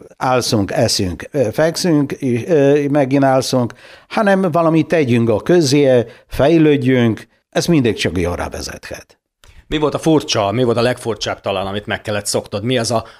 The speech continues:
Speaker 2: legnagyobb különbség talán a két nép között, a kultúra között, vagy a hagyományok között?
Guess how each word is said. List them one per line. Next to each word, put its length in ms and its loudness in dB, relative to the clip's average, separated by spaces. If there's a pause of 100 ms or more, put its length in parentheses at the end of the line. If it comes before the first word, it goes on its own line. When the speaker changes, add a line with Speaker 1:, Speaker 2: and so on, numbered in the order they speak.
(100)
Speaker 2:
legnagyobb 560 0
különbség 540 -2
talán 240 -4
a 80 -2
két 320 -4
nép 300 -6
között, 360 -4
a 40 -2
kultúra 480 0
között, 280 -4
vagy 140 -2
a 40 0
hagyományok 480 -2
között? 460 -4